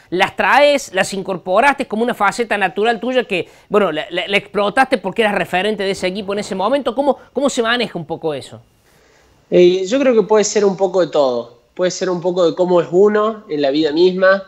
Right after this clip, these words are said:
Speaker 2: eh, no solamente dentro de la cancha de fútbol, sino fuera, en, en la vida cotidiana. Eh, puede ser que también el hecho de, no sé,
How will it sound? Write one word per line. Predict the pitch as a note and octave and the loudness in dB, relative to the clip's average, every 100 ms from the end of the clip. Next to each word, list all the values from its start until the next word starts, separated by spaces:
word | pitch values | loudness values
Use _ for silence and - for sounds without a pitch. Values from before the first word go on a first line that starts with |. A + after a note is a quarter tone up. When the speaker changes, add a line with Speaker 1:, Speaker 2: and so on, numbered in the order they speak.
| - _ _ | -20 _ _
Speaker 2:
eh, | C3+ C3 B2+ B2 A#2+ - - _ _ | -4 0 0 0 -4 -10 -20 _ _
no | C#3+ D#3+ | 0 0
solamente | - E3 D#3 D#3+ D#3 | 2 0 2 2 2
dentro | D#3 D#3 D3 | 0 0 -2
de | |
la | C#3 | -2
cancha | C3 D3 C#3+ | 0 -2 -4
de | - | -4
fútbol, | E3+ F3+ D#3+ | 0 0 0
sino | - C3+ | -2 -4
fuera, | A2+ D3+ E3 E3 D#3+ D#3 D3 | -2 2 4 4 4 2 0
en, | C#3 C3 B2+ B2+ A#2+ _ | -2 -4 -6 -10 -14 _
en | C#3+ | -4
la | C#3 | 0
vida | C#3+ D#3+ | 2 2
cotidiana. | D3 B2+ C3 C3+ D#3 E3+ F3+ F#3+ - - _ _ | 0 -4 -4 0 2 4 2 0 -4 -20 _ _
Eh, | C3+ C#3 C3+ C3 B2+ B2 | -4 -2 0 0 -2 -2
puede | F#3+ F#3 | 2 2
ser | - F#3+ | 2 -2
que | E3+ | 0
también | - C3+ F3 F3+ D3+ - | 0 2 2 2 0 -2
el | C#3 | 0
hecho | F3+ F3+ F3 | 0 2 0
de, | D3 C3+ C3 B2 - _ - | 2 0 -2 -4 -10 _ -4
no | D#3+ | -4
sé, | D#3+ D3+ | -2 -4